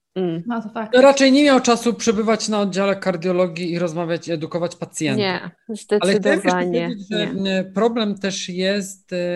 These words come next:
Speaker 3: e, znaczy problem też bywa mentalnościowy, dlatego że, e, no, tutaj ci pacjenci po zawałach mięśnia sercowego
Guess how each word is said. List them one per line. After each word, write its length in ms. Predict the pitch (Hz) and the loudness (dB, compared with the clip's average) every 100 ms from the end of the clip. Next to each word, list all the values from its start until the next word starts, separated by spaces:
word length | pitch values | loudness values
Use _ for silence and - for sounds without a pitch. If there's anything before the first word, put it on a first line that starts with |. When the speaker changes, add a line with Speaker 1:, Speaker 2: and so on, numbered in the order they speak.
| 175 175 165 | -6 -8 -8
Speaker 3:
e, 180 | 165 160 | -6 -6
znaczy 280 | 160 143 151 | -6 -8 -8
problem 560 | - 147 160 160 156 151 | -8 -4 -4 -4 -6 -4
też 240 | 160 139 | -6 -6
bywa 320 | 135 190 190 | -4 -2 -2
mentalnościowy, 1000 | 160 156 143 147 147 - - 143 131 160 | -2 -4 -6 -6 -8 -10 -8 -8 -4 -6
dlatego 380 | 165 147 151 170 | -6 -10 -10 -10
że, 240 | 151 160 160 _ _ _ - | -8 -8 -8 _ _ _ -10
e, 480 | 151 147 151 151 151 151 - 139 - | -6 -4 -4 -4 -6 -8 -12 -20 -12
no, 280 | 156 151 - _ | -8 -8 -10 _
tutaj 420 | 156 160 151 - | -8 -6 -6 -6
ci 140 | - | -14
pacjenci 720 | - 143 - 160 156 156 156 - _ _ - | -10 -8 -6 -6 -6 -8 -8 -10 _ _ -6
po 80 | |
zawałach 380 | 151 143 160 151 | -4 -2 -2 -2
mięśnia 300 | 156 151 160 | -4 -6 -6
sercowego 840 | 143 156 - 147 151 156 160 156 | -8 -10 -12 -6 -6 -4 -4 -4